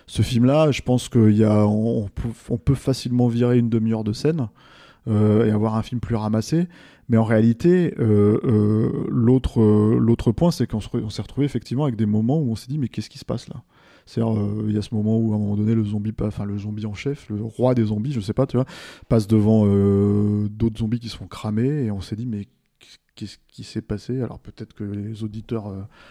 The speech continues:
vont nous contredire, les fans de Snyder vont nous contredire et, et nous dire que c'est, il s'est passé ça et ça, mais t'as pas bien regardé. Et, et, et, et pareil, le personnage qui disparaît à la fin, euh, du crash d'hélico et ce genre de choses. Et, et, et c'est, euh, comment dire, euh,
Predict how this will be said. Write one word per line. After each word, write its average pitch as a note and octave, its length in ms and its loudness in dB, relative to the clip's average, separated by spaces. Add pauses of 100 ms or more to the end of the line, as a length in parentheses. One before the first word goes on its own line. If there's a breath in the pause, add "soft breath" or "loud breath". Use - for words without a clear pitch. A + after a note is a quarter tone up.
vont G#2+ 140 -2
nous A2 80 2
contredire, A2+ 560 0
les G#2+ 160 0
fans - 180 -2
de B2 160 0
Snyder A#2 280 -2
vont G#2+ 180 -4
nous G#2 80 -6
contredire A2+ 480 -6
et, G#2+ 220 -10
et - 20 -8
nous G#2+ 140 -2
dire A2+ 180 -6
que G#2+ 120 -12
c'est, G#2+ 180 -12
il G2+ 60 -10
s'est G#2 100 -12
passé F#2+ 240 -14
ça A2 160 -10
et G#2+ 40 -8
ça, A2 320 -8
mais F#2+ 220 -12
t'as A2 80 -10
pas G#2+ 120 -10
bien G#2 120 -10
regardé. G#2+ 400 -4 (640 loud breath)
Et, B2 80 2
et, A2+ 500 4
et, A#2+ 400 2
et A#2+ 60 2
pareil, D#3 260 2
le A2 120 2
personnage A2+ 440 -2
qui - 80 -8
disparaît G#2+ 360 -6
à G#2 40 -2
la G#2 100 -6
fin, A#2 320 -4
euh, G#2 40 -4
du G#2 120 -6
crash G#2+ 220 -8
d'hélico C3+ 640 0
et A2 140 0
ce A2 140 -6
genre A2+ 140 -2
de B2+ 60 -2
choses. F#3 240 -2 (380 loud breath)
Et, C#3 80 4
et, E3+ 340 2
et E3 40 4
c'est, E3+ 280 4
euh, D3+ 160 6
comment C#3 280 2
dire, D3 260 4
euh, A#2 420 2